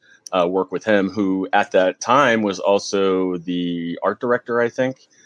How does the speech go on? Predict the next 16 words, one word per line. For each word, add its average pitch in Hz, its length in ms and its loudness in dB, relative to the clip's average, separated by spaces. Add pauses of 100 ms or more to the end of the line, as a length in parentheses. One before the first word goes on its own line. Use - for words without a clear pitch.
(240)
uh, 90 360 4
and 92 160 0
one 101 140 4
of 87 120 -2
the, 87 120 2
like, 85 260 0
main 90 280 0
editors, 87 440 0
whatever, 80 600 -2
at, 85 360 0 (140)
um, 80 400 -2
Alias. 80 600 -4 (420)
Um, 82 440 2 (840)
but 147 100 4
anyways, 131 800 2 (320)
uh, 104 560 0